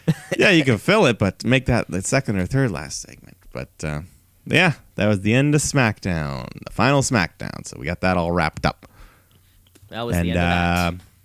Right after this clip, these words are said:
Speaker 1: with the announcements of Brutus the Barber Beefcake, here's the final lineup for the Hall of Fame. You got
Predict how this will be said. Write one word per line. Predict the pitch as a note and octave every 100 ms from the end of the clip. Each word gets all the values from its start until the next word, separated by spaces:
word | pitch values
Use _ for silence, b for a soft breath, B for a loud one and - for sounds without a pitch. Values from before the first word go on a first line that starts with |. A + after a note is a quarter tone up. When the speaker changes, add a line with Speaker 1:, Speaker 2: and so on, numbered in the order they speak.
| -
Speaker 1:
with | A2+ A#2
the | B2
announcements | B2+ D3 D3+ D3 C3
of | A2+ G2+
Brutus | C#3+ F#3+ F3+
the | -
Barber | D#3 C#3+
Beefcake, | C3 E3 - G#2+ G2 G#2
here's | B2 C3+ C3
the | A2
final | - A#2 A#2 G#2+
lineup | A2 F#2+
for | -
the | E2+
Hall | F2+ G2
of | F#2+
Fame. | - F#2+ D#2 C#2+
You | C#2+
got | D2 C#2+